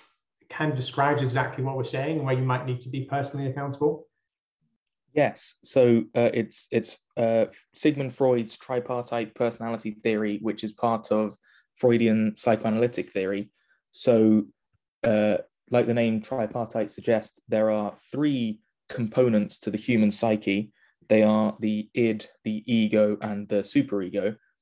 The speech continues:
Speaker 2: And they each play a different role in one's, uh, kind of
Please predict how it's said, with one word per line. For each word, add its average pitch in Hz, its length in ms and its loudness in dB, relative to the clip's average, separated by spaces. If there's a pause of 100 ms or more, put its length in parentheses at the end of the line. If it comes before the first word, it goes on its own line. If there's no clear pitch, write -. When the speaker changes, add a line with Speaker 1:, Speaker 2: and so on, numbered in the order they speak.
(420)
Speaker 2:
And 113 100 -2
they 113 200 -2
each - 320 -2
play 110 480 2 (280)
a 110 60 2
different 110 560 0 (180)
role 104 600 0 (240)
in 110 500 -2
one's, 107 640 -2 (480)
uh, 107 320 2
kind 107 240 -2
of 101 200 -4